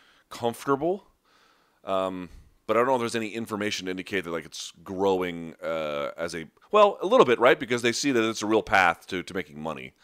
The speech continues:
So probably, but we just don't have any data on it. Reyes will bring his Mexican fighting spirit and knock out Jones in the first. Hashtag Modelo. Sure. Someone says, uh, "Pretend to be Ben Shapiro. Challenge accepted." Bring it on, little Ben Shapiros.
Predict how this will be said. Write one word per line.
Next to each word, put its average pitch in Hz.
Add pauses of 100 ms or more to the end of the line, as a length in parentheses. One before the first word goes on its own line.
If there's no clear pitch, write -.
(180)
So 143
probably, 139
but 104
we 117
just -
don't 131
have 120
any 95
data 80
on 65
it. - (1200)
Reyes 127
will 117
bring 113
his 101
Mexican 113
fighting 107
spirit 101
and 90
knock 101
out 92
Jones 92
in 87
the 87
first. 92
Hashtag 87
Modelo. 78 (160)
Sure. 107 (680)
Someone 110
says, 104
uh, 95 (140)
"Pretend 113
to 95
be 92
Ben 95
Shapiro. 87
Challenge 95
accepted." 85
Bring 120
it 123
on, 113 (360)
little 107
Ben 101
Shapiros. 98